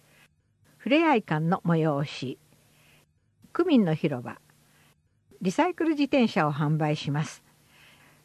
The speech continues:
区民住宅の入居者を募集。つくば観光大使の皆さんが、第四十六回つくば山梅祭りを紹介。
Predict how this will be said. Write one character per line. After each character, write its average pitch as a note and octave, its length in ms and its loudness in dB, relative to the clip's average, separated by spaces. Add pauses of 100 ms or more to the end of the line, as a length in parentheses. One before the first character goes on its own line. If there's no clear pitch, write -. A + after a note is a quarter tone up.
区 B3 120 -2
民 F#4 200 -2
住 D#4 220 4
宅 F3+ 240 0
の D#3+ 140 0
入 G#3+ 260 6
居 A#3 120 -4
者 F3 220 0
を C3 60 -4
募 B2 140 -8
集。 C3+ 360 -10 (920)
つ - 120 -14
く A#3 140 4
ば F3 240 4
観 B3 180 2
光 C4+ 280 2
大 B3 220 0
使 - 140 -8
の E3 100 2
皆 E3 240 0
さ D3 180 -4
ん D3 120 -4
が、 C#3+ 220 -4 (380)
第 C#4 280 2
四 C4 260 4
十 A3 280 6
六 G#3+ 240 2
回 F#3+ 220 2
つ - 120 -20
く C#4+ 140 -2
ば C#4+ 140 4
山 G3+ 320 0
梅 A#3+ 240 4
祭 A#3+ 400 2
り - 100 -6 (140)
を C#4 80 2
紹 D3 440 -2
介。 A#2+ 260 -12